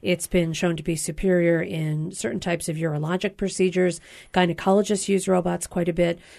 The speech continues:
just because of the fact that it can really help you to do things at an angle that is not a normal human angle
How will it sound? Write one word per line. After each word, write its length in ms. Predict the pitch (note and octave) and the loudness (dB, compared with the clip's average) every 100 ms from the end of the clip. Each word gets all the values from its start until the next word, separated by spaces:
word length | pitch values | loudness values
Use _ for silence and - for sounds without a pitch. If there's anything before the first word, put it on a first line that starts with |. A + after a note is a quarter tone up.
| - | -4
just 180 | C#4 - | -4 -2
because 280 | C#4 B3 | 2 2
of 40 | G#3+ | 4
the 80 | A3 | 2
fact 260 | G#3 G3 | 2 2
that 100 | G#3 | 2
it 100 | G3 | 0
can 140 | F#3+ F#3+ | 0 0
really 240 | G#3 G3+ | 2 2
help 240 | G3 G3 | 0 0
you 100 | F#3+ | 0
to 340 | F#3 - F#3 F3 - - _ _ G#3 | -2 2 2 2 -6 -20 _ _ -2
do 220 | A3+ D4 | 2 4
things 260 | D4 A#3+ | 4 2
at 80 | G#3 | 2
an 100 | G3 | 4
angle 280 | G3 G#3+ G#3+ | 4 4 4
that 140 | F#3+ | 4
is 160 | F3 - | 0 0
not 180 | G3+ G#3+ | 0 2
a 60 | |
normal 300 | G3 F#3 F#3+ | 2 2 2
human 280 | F#3 F#3+ E3+ | 2 0 -2
angle 420 | D#3+ G3 F3+ - | 0 0 -2 -6